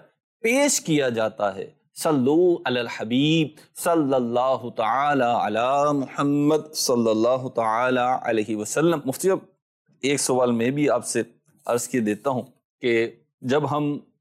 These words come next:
یہ پروگرام کر رہے ہیں، احکام تجارت کر رہے ہیں، مالی معاملات اور لین دین کے حوالے سے گفتگو کر رہے ہیں، ایک بڑی بنیادی بات بعض اوقات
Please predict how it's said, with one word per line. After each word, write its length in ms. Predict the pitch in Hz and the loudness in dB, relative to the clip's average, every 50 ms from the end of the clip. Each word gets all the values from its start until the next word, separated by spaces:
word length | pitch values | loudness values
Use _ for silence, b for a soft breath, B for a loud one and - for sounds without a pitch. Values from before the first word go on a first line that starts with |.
| _ _ _ | _ _ _
یہ 100 | 131 127 | -2 -2
پروگرام 500 | 113 - 117 113 110 113 120 120 120 120 | 0 0 0 0 2 2 0 0 0 -2
کر 160 | 104 127 117 | -2 -2 -2
رہے 280 | 107 113 113 113 107 104 | -2 -4 -4 -4 -6 -8
ہیں، 100 | 107 110 - - | -8 -8 -8 -8
احکام 420 | 107 104 - - 104 101 104 107 | -8 -6 -4 -4 -4 -4 -4 -6
تجارت 540 | 98 110 104 101 104 104 104 110 110 - - | -6 -8 -6 -4 -2 -2 -2 -2 -4 -4 -6
کر 140 | 110 98 101 | -8 -6 -6
رہے 180 | 101 101 98 | -8 -10 -10
ہیں، 240 | 98 101 101 98 98 - | -10 -10 -10 -10 -10 -8
مالی 320 | 107 101 101 98 101 110 | -6 -6 -6 -4 -6 -8
معاملات 520 | 101 98 98 92 92 98 98 95 98 98 95 | -8 -8 -8 -8 -8 -6 -4 -2 -2 -4 -4
اور 80 | - 98 | -8 -10
لین 300 | 95 92 98 95 95 92 | -10 -10 -12 -12 -10 -8
دین 200 | 98 101 101 101 | -8 -8 -8 -8
کے 80 | - 98 | -8 -8
حوالے 380 | 95 - 98 92 98 95 98 | -6 -4 -4 -4 -4 -4 -6
سے 140 | 95 - 101 | -8 -12 -12
گفتگو 400 | 95 95 92 - - 104 104 104 | -12 -14 -14 -14 -12 -12 -12 -10
کر 200 | 98 - 101 92 | -6 -6 -6 -4
رہے 180 | 95 107 123 127 | -2 -2 -2 -2
ہیں، 200 | 123 107 98 - B B B B B B B B _ - | -4 -6 -10 -12 B B B B B B B B _ -4
ایک 180 | 190 180 143 | -2 -2 0
بڑی 260 | 131 160 180 196 196 | 0 0 0 0 -2
بنیادی 500 | 170 131 135 131 135 131 127 131 131 156 | 0 0 2 2 2 2 0 0 -2 -2
بات 220 | 151 123 127 131 127 | -2 0 0 0 0
بعض 260 | 117 113 117 117 110 | 0 0 0 0 -2
اوقات 280 | 123 120 113 123 123 | -4 -2 -2 -2 -2